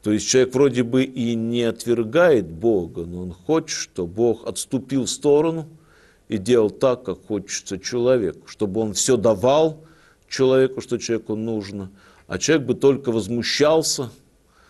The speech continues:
жаловался, бунтовал против того, что жизнь идет не так, как ему хотелось.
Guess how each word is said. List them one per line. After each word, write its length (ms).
жаловался, 1040
бунтовал 760
против 380
того, 320
что 260
жизнь 420
идет 360
не 140
так, 420
как 240
ему 220
хотелось. 680